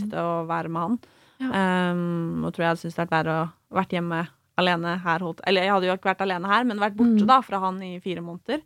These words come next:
Speaker 1: Ehm, eller hva det ble. Det ble veldig lenge i hvert fall.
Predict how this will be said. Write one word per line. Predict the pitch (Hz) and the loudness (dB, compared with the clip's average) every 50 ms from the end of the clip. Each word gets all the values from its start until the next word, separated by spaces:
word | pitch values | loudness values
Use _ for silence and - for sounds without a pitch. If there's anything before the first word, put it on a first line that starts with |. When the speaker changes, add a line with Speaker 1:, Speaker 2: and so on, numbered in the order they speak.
| _ _ _ _ - - - _ _ _ _ _ _ _ _ _ _ _ | _ _ _ _ -20 -20 -20 _ _ _ _ _ _ _ _ _ _ _
Speaker 1:
Ehm, | - 220 220 220 208 208 208 208 208 208 202 202 202 196 196 | 0 2 4 4 4 4 4 4 4 2 2 2 0 -2 -2
eller | 202 202 190 | -2 -2 0
hva | 190 190 | 0 0
det | 190 202 | 0 0
ble. | 208 226 262 262 | 2 2 2 2
Det | 240 220 | 0 -2
ble | 220 196 185 | -4 -4 -2
veldig | 180 175 170 160 151 | -4 -4 -4 -4 -6
lenge | - 95 95 | -6 -6 -6
i | 98 | -6
hvert | 78 - | -8 -6
fall. | - - 220 247 | -2 0 0 0